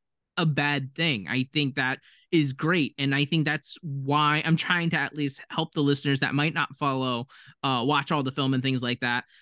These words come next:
Uh, when we say safe, that's what we mean. I-, he's, like, a great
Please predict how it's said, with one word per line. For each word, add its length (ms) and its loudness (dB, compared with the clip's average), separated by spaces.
Uh, 220 -2
when 320 4
we 100 6
say 240 0
safe, 540 -2
that's 260 -4
what 180 -4
we 180 2
mean. 360 2
I-, 240 -6
he's, 320 0
like, 160 0
a 60 0
great 500 0